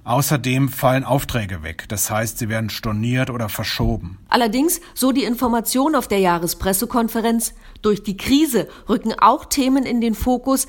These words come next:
Speaker 2: in denen das Unternehmen mit Automatisierungslösungen stark aufgestellt ist. Dazu gehören Online- und digitale Services,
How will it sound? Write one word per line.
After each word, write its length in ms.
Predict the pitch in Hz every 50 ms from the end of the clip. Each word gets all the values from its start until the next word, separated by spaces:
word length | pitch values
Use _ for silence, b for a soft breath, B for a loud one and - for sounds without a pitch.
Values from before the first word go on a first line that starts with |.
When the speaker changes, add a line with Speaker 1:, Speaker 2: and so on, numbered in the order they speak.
| B B B
Speaker 2:
in 140 | B - 233
denen 300 | 208 226 220 220 226 226
das 180 | 233 226 - -
Unternehmen 600 | - 220 208 - 226 226 214 220 226 233 240 233
mit 160 | 233 214 -
Automatisierungslösungen 1400 | - 196 202 202 226 208 208 202 202 - 208 185 254 302 269 285 262 226 - 220 220 214 190 220 214 214 214 226
stark 400 | 220 - - 233 233 226 - -
aufgestellt 640 | - 247 262 - - 262 - - 190 165 143 - -
ist. 300 | - - - - - B B B B B B B
Dazu 320 | - 175 175 - - 233 208
gehören 420 | 214 233 202 220 208 196 214 196 - - -
Online- 400 | 214 240 269 269 262 254 240 220
und 120 | 214 -
digitale 520 | 220 185 170 190 202 - 208 170 180 175
Services, 680 | 175 - - 220 233 262 294 294 - - 285 277 -